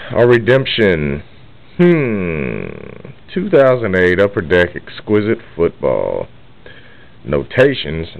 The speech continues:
numbered to five. E N B F. No, not best friends.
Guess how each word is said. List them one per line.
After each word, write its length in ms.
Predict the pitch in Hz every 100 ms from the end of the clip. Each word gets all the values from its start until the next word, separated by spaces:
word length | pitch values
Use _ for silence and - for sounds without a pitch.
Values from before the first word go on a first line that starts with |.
| -
numbered 500 | 90 120 123 123 - -
to 140 | 113 -
five. 540 | 98 92 73 60 53 50 - - - - - - - - - - - - - - - - - - - - - - - -
E 220 | 165 175 127
N 560 | 131 127 127 131 120 107
B 220 | 104 107 -
F. 260 | 87 - - - - - - - - - - - - - - -
No, 380 | 80 78 92 113
not 300 | 110 110 -
best 200 | 110 123 -
friends. 460 | 151 139 98 101